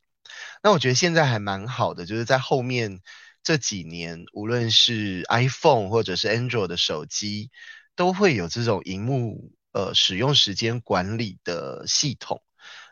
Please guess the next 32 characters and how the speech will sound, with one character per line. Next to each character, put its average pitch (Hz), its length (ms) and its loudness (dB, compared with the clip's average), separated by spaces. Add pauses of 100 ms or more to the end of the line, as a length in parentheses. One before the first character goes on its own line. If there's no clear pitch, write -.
那 120 840 2
身 208 260 4
为 151 160 4
家 139 260 2
长 92 280 -2
的 92 100 -4
我 87 220 -4
们 87 260 -8
呢， 113 400 -2
我 101 220 -6
觉 131 180 -2
得 185 160 4
在 175 220 2
孩 113 240 0
子 101 180 -6
十 - 180 2
八 123 220 2
岁 123 220 -2
之 110 180 -4
前， 92 420 -4
哦， - 220 -10
我 95 140 -8
们 92 160 -8
家 107 360 0 (360)
在 113 180 4
孩 104 160 0
子 95 100 -6
十 90 160 0
八 107 220 2
岁 110 220 -2
之 104 180 -4
前， 82 400 -6